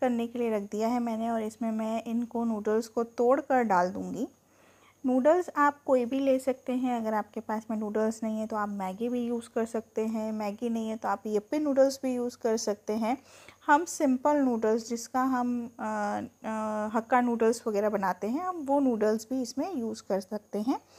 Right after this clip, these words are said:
इनको बॉईल करके अच्छे से हम छान के अलग रख देंगे थोड़ा ठंडा होने के लिए। अब जब तक ये ठंडे हो रहे हैं तब तक हम दूसरी प्रिपरेशन कर लेते हैं। मैंने बॉइल्ड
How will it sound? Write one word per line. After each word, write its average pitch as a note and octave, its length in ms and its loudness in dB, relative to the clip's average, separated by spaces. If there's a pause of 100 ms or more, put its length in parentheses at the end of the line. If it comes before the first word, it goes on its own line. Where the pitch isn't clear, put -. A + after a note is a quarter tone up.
(320)
इनको D#4 300 2 (160)
बॉईल G#3+ 360 6
करके A#3+ 380 2
अच्छे G#3+ 380 -4
से A3+ 200 -4
हम B3+ 240 0 (220)
छान A3+ 340 2
के A#3+ 200 0 (140)
अलग G3+ 240 2
रख G3+ 140 2
देंगे G#3+ 400 -4 (160)
थोड़ा F#4 380 2
ठंडा A3+ 380 4
होने A3 300 2
के F#3 180 -2
लिए। F3+ 240 0 (440)
अब D#4+ 180 4
जब E4+ 200 -2
तक F#4 220 0
ये F4 120 0
ठंडे A3+ 440 0
हो D4 160 6
रहे A3+ 220 4
हैं A3+ 220 0
तब C4 220 -4
तक A#3+ 160 -6
हम A#3+ 200 -2
दूसरी A3 300 -2
प्रिपरेशन A3 520 -2
कर G3+ 200 -4
लेते F3+ 320 -6
हैं। G3+ 200 -6 (680)
मैंने C4+ 260 2
बॉइल्ड A3+ 480 2